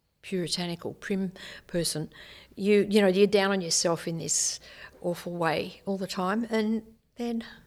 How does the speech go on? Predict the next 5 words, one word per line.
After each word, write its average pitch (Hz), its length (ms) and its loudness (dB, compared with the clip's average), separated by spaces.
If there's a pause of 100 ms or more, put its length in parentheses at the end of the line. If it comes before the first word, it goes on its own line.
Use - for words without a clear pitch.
(1400)
I 294 60 -14
don't - 180 -6
know, 226 240 -4
something 254 480 -2
about 208 280 0